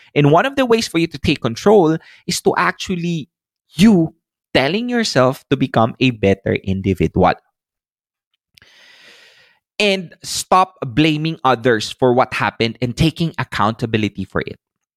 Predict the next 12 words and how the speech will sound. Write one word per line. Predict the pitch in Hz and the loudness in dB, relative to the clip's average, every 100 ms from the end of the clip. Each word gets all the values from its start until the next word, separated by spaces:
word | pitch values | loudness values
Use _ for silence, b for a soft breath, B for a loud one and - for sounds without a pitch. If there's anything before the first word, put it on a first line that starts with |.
| _ | _
Now, | - - - | 2 2 2
in | - 147 | 0 2
this | 190 - | 0 0
way, | 156 185 247 | 0 0 0
we | 202 175 | -2 -4
claim | - 160 165 - | -2 0 0 0
our | 135 151 160 | 2 2 -2
power | - - 127 147 139 127 117 165 _ _ _ 123 | -4 -4 0 0 2 2 2 -2 _ _ _ -4
as | 123 - | -4 -4
a | 139 | -6
creative | - 151 - 165 - 180 123 | -4 -6 -2 -2 0 -2 -4
being | 139 135 - 123 120 | -10 -8 -6 -6 -6